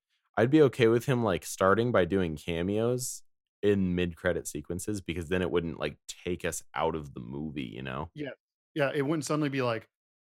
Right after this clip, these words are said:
Speaker 2: you're not sitting there anticipating, like, "What's he gonna do next?" or, "Is he coming back?" or the, yeah, just little things.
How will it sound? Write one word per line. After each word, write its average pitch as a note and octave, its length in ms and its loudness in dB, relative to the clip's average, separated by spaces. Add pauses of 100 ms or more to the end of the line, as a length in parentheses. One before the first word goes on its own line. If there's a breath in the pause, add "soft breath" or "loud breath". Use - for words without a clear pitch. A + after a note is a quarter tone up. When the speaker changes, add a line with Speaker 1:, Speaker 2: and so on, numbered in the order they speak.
(180)
Speaker 2:
you're C#3 100 -2
not C#3+ 140 2
sitting D#3+ 140 -6
there C3+ 260 -4
anticipating, B2+ 400 -4
like, G#2+ 120 -8
"What's A#2+ 140 -6
he B2 60 -8
gonna A#2+ 180 -2
do A2 140 -8
next?" G#2+ 380 -10
or, G#2 320 -8
"Is C3 100 -6
he B2 80 -6
coming B2 300 -6
back?" G2 360 -8 (100)
or A2+ 120 -10
the, A#2+ 160 -14
yeah, A#2 240 -6
just G#2+ 180 -14 (100)
little C#3 260 -4
things. F2+ 400 -14